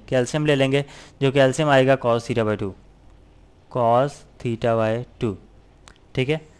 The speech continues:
और इसके ऊपर क्या आ जाएगा, ये cos theta उस तरह से हम लिख देते हैं cos theta और साथ में ये आ जाएगा cos theta by two, cos theta by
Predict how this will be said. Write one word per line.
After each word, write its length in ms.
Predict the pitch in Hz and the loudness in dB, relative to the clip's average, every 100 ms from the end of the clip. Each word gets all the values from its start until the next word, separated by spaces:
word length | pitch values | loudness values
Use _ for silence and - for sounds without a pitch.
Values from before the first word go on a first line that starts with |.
| - - - | -20 -16 -4
और 380 | 120 117 117 - | 0 0 0 -4
इसके 280 | 135 - 147 | -10 -6 -6
ऊपर 240 | 139 151 | -4 -4
क्या 180 | 151 143 | 0 2
आ 40 | |
जाएगा, 340 | 139 143 143 139 - - | 2 0 -2 -4 -8 -14
ये 380 | 127 127 127 127 | -4 0 0 0
cos 220 | 120 120 123 | -4 -4 -6
theta 380 | 120 131 127 127 - - - - _ | -4 0 0 -2 -14 -20 -20 -20 _
उस 120 | 127 - | -12 -6
तरह 200 | 135 143 | -2 -2
से 100 | 160 | -2
हम 100 | 156 | -4
लिख 180 | 147 | -4
देते 240 | - 156 160 | -4 -4 -4
हैं 120 | 151 - - - - - - - | -8 -12 -20 -20 -20 -20 -20 -10
cos 440 | 123 113 113 127 - - - | -2 0 2 0 -6 -18 -8
theta 400 | 127 113 - 98 - - - _ - - | -6 -4 -2 -4 -6 -20 -20 _ -20 -16
और 60 | 123 | -6
साथ 340 | 117 113 - | -2 -2 -2
में 260 | 127 139 151 - - | -6 -6 -8 -16 -10
ये 100 | 123 | 0
आ 100 | 117 | 0
जाएगा 320 | 113 113 113 110 | 2 0 -2 -4
cos 320 | 113 110 113 | -2 -4 -4
theta 260 | - 113 | -6 -4
by 140 | 110 107 | -4 -4
two, 180 | 113 101 - - - - - - - - - - _ - - _ _ - 123 | -4 -8 -12 -20 -20 -20 -20 -20 -20 -20 -20 -20 _ -20 -20 _ _ -12 -4
cos 540 | 113 113 120 135 - - - | 2 2 2 0 -4 -18 -8
theta 340 | 123 113 120 117 | -6 -2 0 0
by 120 | 113 | 2